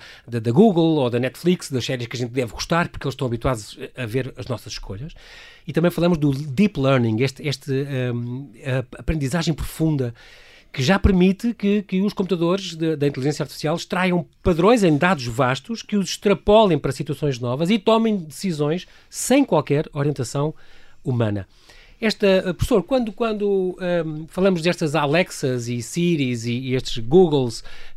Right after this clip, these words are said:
que, o reconhecimento da voz, por exemplo, o Android ou o Google Translator ou, ehm, o Facebook, que já identifica conte-, conteúdos impróprios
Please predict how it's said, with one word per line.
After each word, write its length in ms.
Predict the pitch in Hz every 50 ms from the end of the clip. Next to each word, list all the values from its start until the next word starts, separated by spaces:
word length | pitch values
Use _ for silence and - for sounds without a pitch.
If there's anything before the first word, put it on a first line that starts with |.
| - -
que, 80 | - 156 147 143 143 147
o 180 | 143 143 147 135
reconhecimento 560 | - - - 156 - - 143 165 170 147 -
da 60 | 147 127
voz, 220 | 131 160 156 147
por 140 | - - 123
exemplo, 280 | 117 147 156 139 143 139
o 60 | 139
Android 520 | 131 127 127 123 131 147 160 160 147 120 123
ou 280 | 117 113 113 113 117
o 40 | 113
Google 260 | 107 147 151 135 143 131
Translator 640 | - 135 131 123 113 120 123 143 156 - - 127 117
ou, 220 | 120 117 113 110 - - - - - - - - 117
ehm, 280 | 110 113 113 113 117 123 131
o 80 | 156 151
Facebook, 540 | - - 175 - 135 156 185 196 - - -
que 80 | - 151
já 140 | 143 170 160
identifica 400 | 160 175 165 - 185 160 165 147
conte-, 320 | - 160 143 - - 160
conteúdos 400 | - - 160 143 185 175 143 135
impróprios 520 | 151 143 151 160 165 - - 143 - -